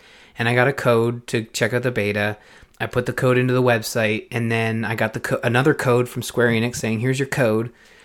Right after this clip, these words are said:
So I go to enter it, and it's like, "Oh, this car-, code's already been used." So it's like the game doesn't want me to like it. But I'm, before that,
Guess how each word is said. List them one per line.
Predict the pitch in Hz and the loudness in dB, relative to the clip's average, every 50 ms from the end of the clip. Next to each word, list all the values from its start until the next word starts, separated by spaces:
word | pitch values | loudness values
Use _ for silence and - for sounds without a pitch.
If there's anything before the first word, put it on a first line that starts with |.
| - _ - | -20 _ -4
So | - 143 | 0 0
I | 131 | 2
go | 127 139 | 4 4
to | 131 127 - | 2 2 2
enter | 139 143 151 143 135 123 | 0 0 0 0 0 2
it, | 117 117 127 135 - | 2 2 2 0 -2
and | - 123 120 | -4 -2 -2
it's | 120 113 - | -2 -2 0
like, | - 117 110 107 - | 0 0 0 0 0
"Oh, | - 147 143 | 0 2 2
this | 139 135 | 2 0
car-, | - - 151 147 151 - - | 0 0 0 0 0 -2 -4
code's | - - 156 143 131 135 | 0 2 2 4 4 4
already | 123 123 123 | 4 4 2
been | 117 113 110 107 | 2 0 0 0
used." | 113 127 131 120 107 104 | 0 0 0 0 -2 -2
So | - 127 | -4 -6
it's | 120 - | -6 -6
like | - 123 - | -6 -6 -6
the | - | -6
game | 123 117 120 127 127 123 117 | -6 -4 -2 -2 -2 -2 -2
doesn't | 117 107 104 110 101 92 95 | -2 -4 -4 -4 -6 -8 -8
want | 95 98 95 92 | -8 -8 -10 -8
me | 123 135 135 | -6 -6 -4
to | 147 | -2
like | 151 151 151 151 147 - | -2 -2 -2 -2 -2 -2
it. | 170 165 165 - - - - - - - - - - | -2 -2 -4 -6 -10 -20 -20 -20 -20 -20 -20 -6 -2
But | 156 147 - - | -2 -2 0 2
I'm, | 143 143 143 143 143 147 - _ _ _ _ _ _ - - - - _ _ _ 165 | 2 4 4 4 2 -2 -4 _ _ _ _ _ _ -20 -20 -20 -20 _ _ _ -6
before | 143 135 - - 175 185 196 180 | -6 -4 -4 -2 0 2 2 2
that, | 131 113 104 104 110 117 - | 2 2 0 0 -2 -2 -6